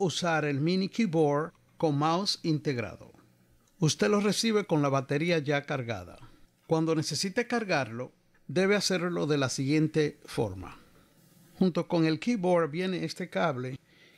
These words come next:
que tiene un lado para conectarse a la entrada U S B de su televisor y este otro lado al keyboard. Si su televisor no tiene entrada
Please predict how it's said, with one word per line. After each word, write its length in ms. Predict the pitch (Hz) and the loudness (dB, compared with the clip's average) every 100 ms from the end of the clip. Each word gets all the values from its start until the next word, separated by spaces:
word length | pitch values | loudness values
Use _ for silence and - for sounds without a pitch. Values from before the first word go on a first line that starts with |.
| _ | _
que 120 | - | -2
tiene 360 | 156 185 190 196 | 2 2 2 2
un 160 | 202 180 | 2 4
lado 300 | 156 160 - | 4 2 0
para 240 | 151 135 | -2 -2
conectarse 960 | 139 123 - 156 151 151 - 151 143 - _ | 0 -2 -2 0 0 2 0 -2 -4 -10 _
a 80 | 139 | 0
la 120 | 139 | 2
entrada 500 | 135 120 175 185 185 | 2 2 2 2 2
U 220 | 190 190 185 | 4 4 4
S 240 | - 196 | 2 0
B 240 | 143 147 | 0 -2
de 180 | 135 143 | -2 -2
su 200 | - 147 | 0 -2
televisor 680 | 139 135 123 113 - 95 - _ _ _ _ _ _ _ _ _ _ _ _ _ _ | 0 -2 0 -2 -4 -6 -10 _ _ _ _ _ _ _ _ _ _ _ _ _ _
y 180 | - 151 | 2 4
este 280 | 160 - 175 | 4 2 2
otro 320 | 165 156 185 | 2 0 0
lado 400 | 196 170 147 151 - _ _ _ _ _ - | 2 2 0 -6 -8 _ _ _ _ _ -4
al 180 | 123 | -4
keyboard. 560 | - 180 135 98 65 - _ _ _ _ _ _ _ _ _ _ _ _ _ _ _ _ _ _ _ _ - | -2 -2 -2 -4 -6 -14 _ _ _ _ _ _ _ _ _ _ _ _ _ _ _ _ _ _ _ _ -2
Si 160 | 180 | 2
su 200 | 156 180 | 2 0
televisor 600 | 180 175 160 160 220 233 | 0 2 2 2 2 4
no 200 | 233 214 | 2 0
tiene 320 | 220 214 202 - | 0 0 0 0
entrada 560 | 160 139 180 180 160 | 0 2 2 2 0